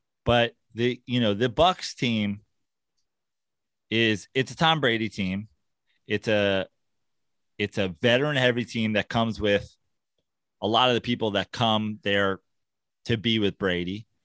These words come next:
It comes with a, uh, you know, a well-built team in terms of the trenches, certainly on the defensive side of the ball, you know, the, the D line.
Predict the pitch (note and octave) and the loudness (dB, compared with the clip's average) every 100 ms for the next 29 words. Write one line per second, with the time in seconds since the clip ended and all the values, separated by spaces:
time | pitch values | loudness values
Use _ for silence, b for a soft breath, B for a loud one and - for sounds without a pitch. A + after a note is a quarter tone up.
0 | _ _ _ _ _ _ G#2 - B2 A#2 | _ _ _ _ _ _ -8 -2 -2 0
1 | A#2 A2 G#2+ F#2+ G#2 G2 F#2+ - G#2 F2+ | -2 0 -2 0 0 0 -2 -4 -4 -4
2 | E2 - G2+ G2+ A#2+ C3 A2 A#2 A#2 A2 | -6 -4 -2 4 6 6 4 2 4 0
3 | - A2+ G#2 G#2 G#2 G2 - G#2 G2 G2+ | -6 -4 -2 0 -2 -4 -4 -4 0 0
4 | F#2 F2 - _ _ _ _ _ _ - | 0 -2 -8 _ _ _ _ _ _ -8
5 | G2+ - B2 B2 A#2+ A#2 G#2 G#2 - _ | -6 -4 2 2 4 2 4 2 -6 _
6 | _ _ _ _ _ _ - B2+ A#2+ A2+ | _ _ _ _ _ _ -2 -2 0 -2
7 | G#2 F2+ G#2 A2+ G2+ - F#2 F#2+ F#2 F2 | -2 -6 -4 -2 -2 -4 -2 0 0 -2
8 | E2+ E2+ E2 F#2 _ _ _ _ _ _ | -2 0 0 -2 _ _ _ _ _ _
9 | _ G2+ F#2 E2+ E2+ G#2+ G2 G2+ G2+ G#2 | _ -8 -6 -8 -10 -12 -8 -8 -4 -2
10 | G2 F#2 F2+ G2+ | 0 -2 -4 -8